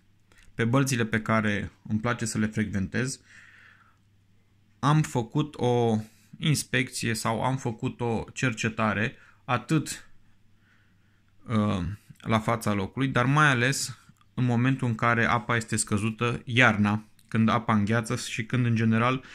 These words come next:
uh, bălțile au un nivel scăzut și atunci este foarte ușor să-i aflăm configurația.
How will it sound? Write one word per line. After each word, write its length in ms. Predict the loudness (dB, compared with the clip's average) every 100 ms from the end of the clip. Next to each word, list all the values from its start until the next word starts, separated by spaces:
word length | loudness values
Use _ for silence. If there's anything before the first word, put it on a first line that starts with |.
| -18 -18 -18 -4
uh, 260 | 2 2
bălțile 760 | 4 4 4 2 0 0 0 -2 -12 -20 -20 -4
au 220 | 0 2
un 100 | 4
nivel 280 | 2 2 -2
scăzut 400 | 0 -2 0 -2
și 100 | -4
atunci 360 | -2 -2 -2
este 180 | -4 -6
foarte 400 | -6 -4 -4 -4
ușor 520 | -6 -4 -4 -4 -6 _ _ _ _
să-i 400 | -6 0 2 2
aflăm 340 | 2 0 -2
configurația. 920 | 2 0 2 0 4 4 4 0 -6